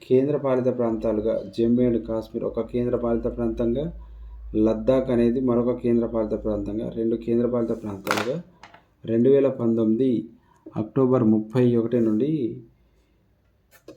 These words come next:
అమలు అవ్వడం జరిగింది. అంటే ఇంతకుముందు ఉన్నటువంటి ఇరవై తొమ్మిది రాష్ట్రాలు చెప్పుకున్నాం కదా, ఆ ఇరవై తొమ్మిది రాష్ట్రాల్లో ఒక రాష్ట్రాన్ని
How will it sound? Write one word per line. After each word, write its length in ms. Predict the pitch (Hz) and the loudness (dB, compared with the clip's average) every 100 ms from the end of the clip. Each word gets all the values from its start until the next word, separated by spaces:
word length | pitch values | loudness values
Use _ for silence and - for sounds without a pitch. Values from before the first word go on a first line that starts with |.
| - - | -18 -2
అమలు 240 | 147 156 151 | 6 8 8
అవ్వడం 320 | 139 135 160 | 6 6 6
జరిగింది. 480 | 131 127 120 113 - - - - - 127 95 90 110 | 6 4 6 4 2 -4 -12 0 4 6 4 -2 -4
అంటే 240 | 117 143 | 0 4
ఇంతకుముందు 480 | 123 123 135 135 139 | 4 4 2 2 0
ఉన్నటువంటి 680 | 139 123 123 113 113 110 143 | 2 4 4 4 0 0 -2
ఇరవై 340 | 131 123 123 | 0 2 4
తొమ్మిది 340 | 123 120 120 113 | 4 4 4 4
రాష్ట్రాలు 440 | 113 117 - 127 | 2 -4 -4 -4
చెప్పుకున్నాం 420 | 123 110 120 113 | -2 -2 -2 0
కదా, 180 | 101 117 - | 0 -4 -4
ఆ 40 | 120 | -2
ఇరవై 320 | 110 120 127 | 0 2 2
తొమ్మిది 240 | 131 123 | 2 2
రాష్ట్రాల్లో 520 | 117 113 - 117 123 | 0 -2 -4 -4 -2
ఒక 300 | 147 139 117 | 0 -2 -2
రాష్ట్రాన్ని 640 | 117 117 117 - 123 123 | -4 -4 -6 -6 -4 -4